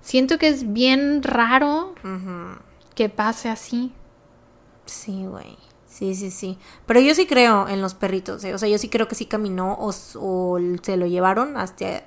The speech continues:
Speaker 2: has-, hasta ese estacionamiento de Wendy's, güey.
Speaker 1: Yo también creo que alguien le hizo algo. No creo que él se haya ido por voluntad propia.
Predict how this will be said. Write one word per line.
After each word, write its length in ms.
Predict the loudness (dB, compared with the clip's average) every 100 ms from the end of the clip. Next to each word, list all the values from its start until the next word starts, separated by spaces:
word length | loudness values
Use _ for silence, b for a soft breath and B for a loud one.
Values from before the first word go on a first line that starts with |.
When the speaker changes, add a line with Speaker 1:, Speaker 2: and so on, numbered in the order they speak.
| -8
Speaker 2:
has-, 320 | -6 -6 -8 -4 -4 -4 -6 -10 b b b b _
hasta 420 | 0 0 0 0
ese 160 | 0 -2
estacionamiento 640 | -6 -6 -6 -8 -8 -6
de 100 | -6
Wendy's, 400 | -6 -8 -14 -14
güey. 220 | -14 -14 2
Speaker 1:
Yo 140 | 8 8
también 220 | 8 6
creo 120 | 6
que 80 | 6
alguien 180 | 2 0
le 60 |
hizo 160 | -2 -2
algo. 440 | 0 2 2 0 -6 -20 _ _ _ _ _ _ 0
No 220 | 4 4
creo 160 | 4 2
que 80 |
él 80 | 2
se 80 | 0
haya 180 | 0 0
ido 180 | -2 -4
por 100 | -6
voluntad 380 | -6 -10 -12 -6
propia. 440 | -4 0 2 2